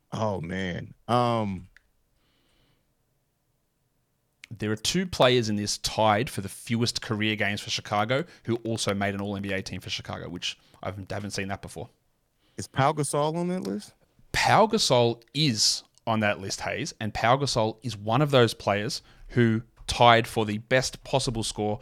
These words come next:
Speaker 2: Him and DeMar DeRozan both played one hundred and fifty career games for the Bulls, which is the fewest games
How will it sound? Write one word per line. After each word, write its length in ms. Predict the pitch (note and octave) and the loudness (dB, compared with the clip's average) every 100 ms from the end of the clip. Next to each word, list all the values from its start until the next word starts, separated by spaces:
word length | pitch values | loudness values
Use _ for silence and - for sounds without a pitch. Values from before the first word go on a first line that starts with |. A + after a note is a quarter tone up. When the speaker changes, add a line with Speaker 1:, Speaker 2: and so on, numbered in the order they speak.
| - - - - | -10 -20 -20 0
Speaker 2:
Him 160 | E3 | 4
and 120 | E3+ | 4
DeMar 260 | C#3 B2+ A#2+ | 4 4 4
DeRozan 400 | A#2 A2+ A2+ G#2 | 4 2 2 2
both 260 | A2+ A#2+ - | 2 2 2
played 220 | A#2 G#2 | 0 0
one 300 | G2+ B2 B2+ | 0 0 2
hundred 260 | B2 A#2+ | 0 0
and 100 | A2+ | -2
fifty 320 | G#2 - A2 G#2 | -4 -6 -6 -8
career 440 | - G#2 G#2+ A2 | -4 -2 0 0
games 300 | G#2+ G#2+ G#2+ | 0 -2 -4
for 100 | - | -6
the 80 | G2+ | -8
Bulls, 280 | A2 A#2 A2 | -6 -6 -6
which 140 | G#2 | -8
is 80 | G#2 | -8
the 100 | G2+ | -8
fewest 400 | - D#3+ E3 - | -6 -2 -2 0
games 340 | B2 B2+ B2 | -2 0 -4